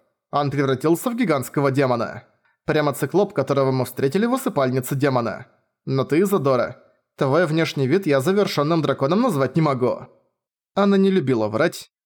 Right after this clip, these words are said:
Эшли сказала честно. Все же Изодора была сообразительной девушкой, а она разглядит ложь. «Ты на пути к превращению в дракона, так я могу сказать».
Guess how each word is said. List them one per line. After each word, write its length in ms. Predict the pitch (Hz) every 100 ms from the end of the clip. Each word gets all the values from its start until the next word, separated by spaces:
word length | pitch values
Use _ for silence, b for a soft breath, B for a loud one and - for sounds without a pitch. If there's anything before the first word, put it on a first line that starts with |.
| _ -
Эшли 320 | 131 131 247
сказала 420 | 247 196 127 120
честно. 580 | 117 143 117 - 107 - - _ _ _
Все 260 | - 202 180
же 160 | 151
Изодора 400 | 127 123 185 190
была 260 | 135 143 143
сообразительной 800 | - 127 120 123 180 196 120 107
девушкой, 680 | 147 170 - - 135 113 _ _ _
а 140 | 120 120
она 200 | 117 117
разглядит 500 | 143 208 220 143 127
ложь. 520 | 127 101 - - - _ _ _ -
«Ты 180 | 196 202
на 160 | 185
пути 380 | - 160 - 214
к 100 | 208
превращению 680 | 180 151 151 - 190 165 143
в 60 |
дракона, 580 | 131 139 175 135 95 - _ _ _ -
так 220 | 214 147
я 80 | 131
могу 220 | 123 117
сказать». 580 | - 113 113 - -